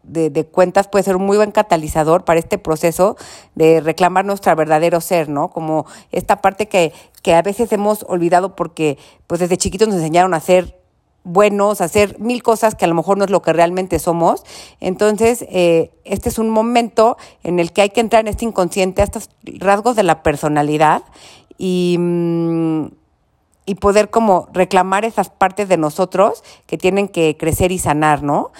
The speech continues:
Em, también, como les digo, es un momento mucho de escuchar a nuestro cuerpo, de ver qué dolores hay,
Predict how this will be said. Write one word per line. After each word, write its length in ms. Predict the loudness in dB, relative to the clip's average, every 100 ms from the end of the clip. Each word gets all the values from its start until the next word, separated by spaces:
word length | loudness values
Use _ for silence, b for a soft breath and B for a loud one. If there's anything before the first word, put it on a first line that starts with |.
| B B -6
Em, 880 | -2 0 0 -2 -2 -4 -4 -4 -8 b b b b b b b b b b b b b b _ _
también, 640 | -8 -4 -2 -2 -4 -10 _ _ _ _ _ _ _ _ _ _ _ _ _
como 180 | 0 4
les 140 | 4
digo, 160 | 2 0
es 160 | 0 -6 -2
un 520 | 2 2 2 2 2
momento 380 | 4 2 2 0
mucho 420 | 2 2 2 2
de 60 | 0
escuchar 320 | 0 0 0
a 20 |
nuestro 280 | 0 -4 0
cuerpo, 360 | 0 2 0
de 80 | 2
ver 180 | 0 -2
qué 140 | -2
dolores 480 | 0 2 2 0 0
hay, 380 | 2 2 -2